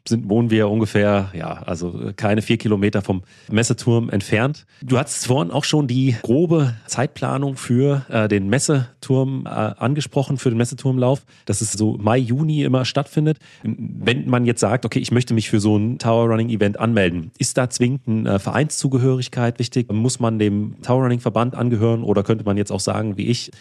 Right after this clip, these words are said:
ich will mich dra-, ein bisschen drauf vorbereiten, möchte es einfach mal probieren und melde mich dann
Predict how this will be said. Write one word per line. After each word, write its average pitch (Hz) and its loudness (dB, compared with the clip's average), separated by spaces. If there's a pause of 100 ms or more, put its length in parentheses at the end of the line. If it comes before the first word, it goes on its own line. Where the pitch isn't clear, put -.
(120)
ich - -8 (100)
will 139 4
mich 170 -2
dra-, - -4
ein 131 -8
bisschen 131 0
drauf 113 0
vorbereiten, 131 0
möchte 120 0
es 110 -2
einfach 107 -2
mal 110 0
probieren 120 -2 (240)
und 107 0
melde 117 2
mich 120 -2
dann 113 0